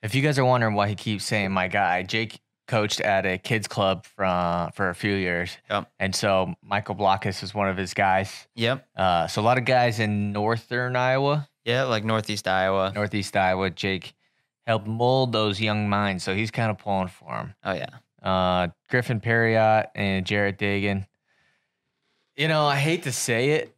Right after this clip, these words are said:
Speaker 1: I, Dagan's tough, but man, is he banged up.
Speaker 2: He's,
Speaker 1: If
Speaker 2: he's crazy banged up. I can't believe that he's even wrestling and even
Speaker 1: Yeah.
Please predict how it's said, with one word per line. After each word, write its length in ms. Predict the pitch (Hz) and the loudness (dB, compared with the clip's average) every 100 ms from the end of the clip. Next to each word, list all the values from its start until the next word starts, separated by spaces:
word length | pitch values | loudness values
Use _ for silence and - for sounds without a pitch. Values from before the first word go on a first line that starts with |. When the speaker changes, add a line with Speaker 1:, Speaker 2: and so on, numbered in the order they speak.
| - | -2
Speaker 1:
I, 80 | 143 | -2
Dagan's 600 | 156 151 147 170 147 - | 0 0 0 0 -2 -4
tough, 520 | - 113 117 139 - | -4 2 4 2 0
but 160 | - 98 | -6 -4
man, 360 | 107 113 113 | -2 -2 -2
is 80 | 101 | -4
he 180 | - 110 | -6 -6
banged 360 | 104 101 95 | -4 -4 -2
up. 320 | 90 85 78 _ _ | 0 0 0 _ _
Speaker 2:
He's, 220 | - 110 120 | -8 -6 -6
Speaker 1:
If 60 | - _ _ | -12 _ _
Speaker 2:
he's 180 | 117 104 | -8 -6
crazy 320 | - 107 104 | -2 -2 0
banged 260 | 90 98 92 | -4 -6 -6
up. 120 | 92 | -8
I 60 | 98 | -6
can't 200 | - 95 | -6 -4
believe 380 | 95 98 98 - | -4 -4 -4 -4
that 160 | 95 | -4
he's 180 | 98 98 | -4 -4
even 280 | 101 98 95 | -4 -4 -2
wrestling 420 | 98 98 98 92 | -2 -2 -4 -6
and 100 | 98 | -4
even 400 | 104 107 101 95 - _ | -2 -2 -4 -6 -12 _
Speaker 1:
Yeah. 360 | 104 92 - | -4 -2 -4